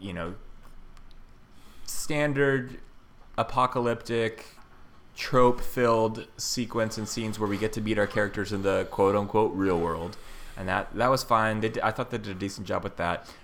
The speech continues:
But as soon as we got to the location, um, I know it's an American Horror Story, and, and I was reminded it was American Horror Story when we started getting all the campiness of, like, here are the rules of the place, and, and, uh, the, the whole set, it just, I, I know I needed to suspend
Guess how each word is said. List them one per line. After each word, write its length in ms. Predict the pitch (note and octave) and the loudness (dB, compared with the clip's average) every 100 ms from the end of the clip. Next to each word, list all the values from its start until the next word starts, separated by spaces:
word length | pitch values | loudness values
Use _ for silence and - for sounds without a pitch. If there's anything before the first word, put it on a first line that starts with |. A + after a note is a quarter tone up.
| - | -2
But 140 | G#2 | 0
as 100 | G#2 | 2
soon 200 | - D#3+ | 0 -2
as 100 | D#3+ | -2
we 100 | D3 | -4
got 280 | A#2 A#2+ - | 2 2 2
to 100 | A2+ | -2
the 80 | G#2+ | 0
location, 720 | G#2 G2+ G2 F#2+ - F#2+ F#2 - - - - | 0 0 -4 -4 -8 -10 -12 -18 -20 -14 -6
um, 320 | F#2 F#2 F2+ | -2 -2 0
I 100 | G#2 | 0
know 200 | A2+ A#2+ | 4 4
it's 160 | C3 B2 | 2 0
an 60 | |
American 340 | G#2 G2+ G2+ F2+ | 2 0 0 -2
Horror 200 | F2+ F#2 | -2 -2
Story, 400 | - G#2 G2 F#2+ | -2 0 2 0
and, 160 | F#2 | -2
and 140 | E2 E2+ | -4 -2
I 100 | F#2+ | -2
was 160 | G2 | 0
reminded 520 | G2+ G2 G2+ A2 G#2+ - | 2 2 2 2 0 -4
it 60 | A2+ | 0
was 160 | G#2+ G2+ | 0 2
American 260 | G#2 G#2 | 0 0
Horror 200 | G2 G#2+ | -2 -2
Story 240 | G2+ A2+ G#2 | 0 2 2
when 80 | F#2 | 0
we 80 | |
started 320 | F2+ - F#2 F2 | -2 -2 -2 0
getting 180 | F#2 | -2
all 120 | F2+ F2 | 0 -2
the 100 | F2 | -4
campiness 600 | - F#2 F#2 F2 F2 - | -6 -6 -4 -6 -6 -6
of, 120 | E2 | -8
like, 140 | E2+ | -6
here 100 | G2 | -4
are 40 | G2+ | -4
the 80 | |
rules 320 | G#2 A2+ A2+ F#2 | -2 -2 -2 -4
of 80 | E2+ | -6
the 60 | |
place, 520 | E2+ F2+ E2 E2+ - | -6 -4 -4 -6 -10
and, 180 | E2 E2 D#2+ - - - - - | -12 -14 -16 -16 -18 -20 -20 -14
and, 320 | E2 E2 E2 | -10 -8 -6
uh, 300 | E2+ E2 D#2+ | -6 -4 -6
the, 200 | E2 F2+ | -2 -2
the 180 | F#2 A#2+ | -2 -2
whole 200 | A#2 D#3 | -4 -4
set, 500 | E3+ - B2 B2+ - - - - A2 - - | -4 0 2 2 0 -10 -20 -16 -16 -14 -8
it 120 | C#3+ | -6
just, 280 | D#3+ D3 - | -4 -6 -8
I, 580 | - - - - - C#3+ | -14 -14 -12 -12 -2 0
I 40 | |
know 180 | D3 D#3 | 2 4
I 60 | D#3+ | 4
needed 280 | D#3 C#3+ C3+ | 4 2 2
to 60 | |
suspend 680 | B2 B2+ - - G#2+ G2+ G2 | 0 -2 0 2 2 2 -2